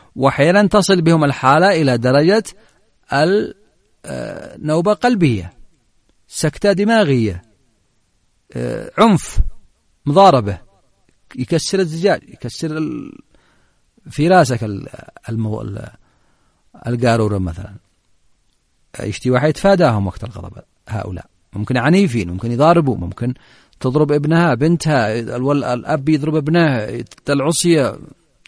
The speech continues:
سريعي الغضب. في تلك اللحظة، في تلك الساعة، في نص الساعة. وكثير منهم لا يتحكموا في انفعالاتهم، فإحنا لما نجي نتعامل مع هؤلاء نراعي هذه الحالة بسهولة.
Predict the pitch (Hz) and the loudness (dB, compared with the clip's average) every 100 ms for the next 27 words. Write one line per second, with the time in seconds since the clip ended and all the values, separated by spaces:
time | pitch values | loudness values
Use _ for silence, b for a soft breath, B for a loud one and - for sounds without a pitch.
0 | - - 117 127 120 175 202 120 110 98 | -16 -6 -2 0 0 0 0 -2 -4 -6
1 | - 117 156 190 202 202 151 143 110 98 | -6 -4 2 4 6 6 4 2 0 -2
2 | 123 143 156 - 180 151 123 120 110 139 | -6 -6 -6 -6 -4 -2 -4 -6 -10 -10
3 | - 160 - 170 131 107 _ _ _ _ | -10 -10 -8 -6 -6 -10 _ _ _ _
4 | _ _ - 113 117 139 139 202 233 220 | _ _ -8 -4 -2 0 2 4 4 4
5 | 214 185 190 180 160 147 - 117 120 175 | 4 4 4 4 2 0 -2 -2 0 -2
6 | 185 143 143 160 208 226 - 160 147 160 | -2 2 4 4 0 -4 -6 -4 -2 2
7 | 160 196 175 135 113 104 - 123 165 - | 4 4 4 2 -2 -4 -6 -4 -4 -2
8 | 135 135 196 185 156 135 123 113 113 104 | -2 0 -4 -4 -2 -2 -2 -2 -4 -4
9 | 107 151 196 214 190 175 143 123 113 107 | 0 0 2 2 2 2 2 2 0 -2
10 | 120 175 - _ 127 113 98 107 120 156 | -2 -4 -8 _ -4 -2 -2 0 0 0
11 | 180 139 101 117 135 151 190 180 - 226 | -2 -2 -4 -2 -2 -2 -4 -6 -6 -4
12 | 220 175 - _ - 160 - 214 208 | -4 -6 -10 _ -8 -8 -2 0 0